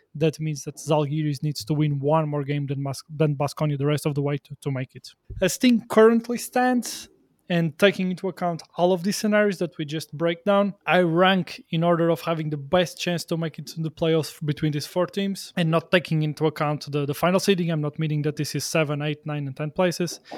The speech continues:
just the best chance to, to make it into the playoffs, either in seven or eight place. I have Partizan in first, Zalgiris in second, in third, Baskonia, and in fourth, Efes. Do you agree with my rank-, ranking, or you will have something different than me?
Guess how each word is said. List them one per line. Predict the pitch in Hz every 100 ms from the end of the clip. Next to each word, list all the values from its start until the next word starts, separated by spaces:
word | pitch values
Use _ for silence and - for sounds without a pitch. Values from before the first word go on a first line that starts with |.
| - -
just | 139
the | 151
best | 147 139 -
chance | 165 156 -
to, | 151 143
to | 143
make | 147 -
it | 135
into | 143
the | 135
playoffs, | - 160 202 160
either | 139
in | 139
seven | 131 - 147 139
or | 131
eight | 139 -
place. | 185 180 - -
I | 156
have | 143 156 -
Partizan | 151 156 202 190 196
in | 190
first, | - 196 190 - - _
Zalgiris | 135 147 147 143 151 180 175
in | 185
second, | - 185 - 190 185 - _
in | 151
third, | - 160 156 139 -
Baskonia, | 139 139 - 170 170 170 -
and | 147
in | 139
fourth, | - 156 - -
Efes. | 147 - 127 - - -
Do | 151
you | 156 165
agree | 147 170
with | 202 202
my | 185 190
rank-, | 190 170
ranking, | 185 180 175 175 156
or | 147 139 139
you | 147
will | 147 -
have | 143
something | - 143 143 135
different | 135 139 131
than | 131
me? | 127